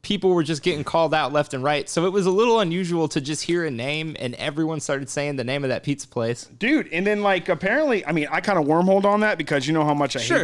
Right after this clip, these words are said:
Speaker 2: th-,
Speaker 1: I did
Speaker 2: hate,
Speaker 1: too.
Speaker 2: I hate kids being hurt and stuff like
Speaker 1: <laughs> You're
Speaker 2: that.
Speaker 1: gonna say, "I hate kids."
Speaker 2: I, I don't really
Speaker 1: <laughs> You know how
Speaker 2: ca-
Speaker 1: much I hate kids.
Speaker 2: Oh, I don't like kids that much either, but I'm just saying, but, like, uh, but, you know, that shit, like, so I, I, like, "Oh, God, go get that motherfucker." And so, like, I'm just, like, down that wormhole,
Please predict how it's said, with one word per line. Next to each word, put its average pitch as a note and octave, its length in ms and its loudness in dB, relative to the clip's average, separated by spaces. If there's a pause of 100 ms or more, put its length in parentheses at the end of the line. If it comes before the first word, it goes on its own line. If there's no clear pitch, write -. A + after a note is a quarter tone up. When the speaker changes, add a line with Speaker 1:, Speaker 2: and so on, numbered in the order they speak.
Speaker 2:
th-, - 60 -6
Speaker 1:
I G#3+ 140 0
did G#3 120 2
Speaker 2:
hate, - 40 0
Speaker 1:
too. F#3+ 160 2 (100)
Speaker 2:
I C3+ 100 -4
hate C3 360 -8
kids A#2+ 320 -8
being A#2+ 220 -8
hurt B2 300 -4
and B2+ 140 -8
stuff C#3 280 -2
like C#3 100 2
Speaker 1:
<laughs> - 0 -
You're C#3 60 -6
Speaker 2:
that. - 60 0
Speaker 1:
gonna F#3+ 120 4
say, - 200 0
"I E3+ 40 -2
hate E3 240 -2
kids." F#3+ 500 -2
Speaker 2:
I, - 240 0
I - 120 0
don't D3+ 260 0
really D#3+ 140 4
Speaker 1:
<laughs> - 0 -
You B3 60 2
know B3+ 80 4
how A3 40 4
Speaker 2:
ca- G#3 60 0
Speaker 1:
much G#3+ 160 -2
I D#3+ 80 0
hate F3+ 180 -2
kids. G3 280 2
Speaker 2:
Oh, D#3+ 100 4
I D#3+ 100 2
don't F#3+ 200 2
like D#3+ 200 0
kids C3+ 400 -2
that C#3+ 220 0
much C#3+ 240 0
either, D#3+ 320 0
but C#3+ 240 0
I'm D#3+ 100 0
just D3+ 140 0
saying, E3+ 320 2
but, D3 180 0
like, C#3 280 0
uh, C3 200 2 (420)
but, D#3 120 0
you F#3 80 2
know, D#3 80 4
that F3 180 2
shit, - 400 -4
like, C3+ 220 -2
so E3 100 0
I, D#3 120 2
I, D3 180 -2
like, C3+ 360 -2
"Oh, C3+ 480 -2
God, C#3+ 400 0
go D#3+ 140 2
get D3+ 280 -4
that C#3 100 -2
motherfucker." C3 500 -6
And D3+ 100 -4
so, F#3 120 2
like, E3 160 2
I'm F3 100 0
just, F#3+ 160 -2
like, D3 240 0
down D#3+ 160 0
that C#3 160 0
wormhole, C3+ 600 0